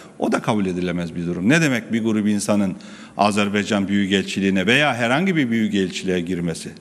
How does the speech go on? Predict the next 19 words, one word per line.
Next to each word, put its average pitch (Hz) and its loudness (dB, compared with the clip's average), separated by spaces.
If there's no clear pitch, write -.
O 113 2
ülke, 120 2
e, 98 -4
kimse, 127 2
yani 107 4
İngiltere'deki, 113 0
Londra'daki 110 2
için 90 -8
söylüyorum, 92 -2
İngiltere'nin 117 2
gerekli 117 0
tedbirleri 120 0
alması 123 0
gerekirdi 123 0
ve 160 0
polisin 147 -2
çok 180 -2
geç 170 0
geldiğini 160 2